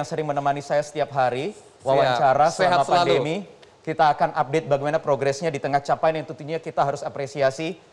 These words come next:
Speaker 1: Ada kasus yang bisa berhasil ditekan dalam waktu cukup singkat dan itu
Speaker 2: Betul
Speaker 1: sudah
Speaker 2: sekali,
Speaker 1: diakui
Speaker 2: Mas
Speaker 1: oleh
Speaker 2: Wahyu.
Speaker 1: dunia internasional.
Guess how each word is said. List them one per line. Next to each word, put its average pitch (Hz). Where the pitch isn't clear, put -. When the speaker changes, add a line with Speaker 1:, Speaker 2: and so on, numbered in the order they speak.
Speaker 1:
Ada 156
kasus 156
yang 147
bisa 135
berhasil 135
ditekan 135
dalam 127
waktu 131
cukup 147
singkat 170
dan 131
itu 127
Speaker 2:
Betul 147
Speaker 1:
sudah 127
Speaker 2:
sekali, 143
Speaker 1:
diakui 135
Speaker 2:
Mas 135
Speaker 1:
oleh 131
Speaker 2:
Wahyu. 120
Speaker 1:
dunia 151
internasional. 123